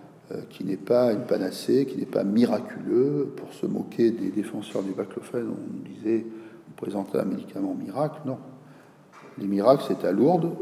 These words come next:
Euh, dans nos cabinets de consultation, on utilise des substances efficaces. Donc, c'est un produit efficace et qui a des inconvénients, euh, comme tous les. Et il a d'autant plus d'inconvénients, d'ailleurs, que c'est un produit puissant.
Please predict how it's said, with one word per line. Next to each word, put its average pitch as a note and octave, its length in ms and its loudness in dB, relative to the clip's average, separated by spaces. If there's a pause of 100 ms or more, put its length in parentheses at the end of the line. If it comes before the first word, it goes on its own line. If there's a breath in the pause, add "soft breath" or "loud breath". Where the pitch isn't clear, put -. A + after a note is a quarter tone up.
Euh, - 320 -6
dans G#2 140 0
nos G2 120 0
cabinets G#2+ 420 2
de A2 80 -2
consultation, B2+ 640 -6
on C3 60 2
utilise B2+ 340 -2
des - 120 -4
substances - 680 -2 (120)
efficaces. - 580 -6 (400 loud breath)
Donc, - 160 -14
c'est - 80 -6
un - 40 -6
produit - 320 -4
efficace - 600 -4 (540 loud breath)
et F#2 40 -12
qui - 300 -4
a A2 200 4
des - 200 -2
inconvénients, G2 800 -2
euh, F#2 120 -2 (100)
comme - 140 -6
tous - 180 -6
les. - 760 -10
Et - 100 -4
il G2 120 2
a G2 60 6
d'autant A2+ 300 4
plus A2+ 180 -2
d'inconvénients, G2+ 640 2
d'ailleurs, B2 400 4
que - 140 -4
c'est - 360 -6
un - 380 -4
produit C3+ 300 -2
puissant. - 480 -6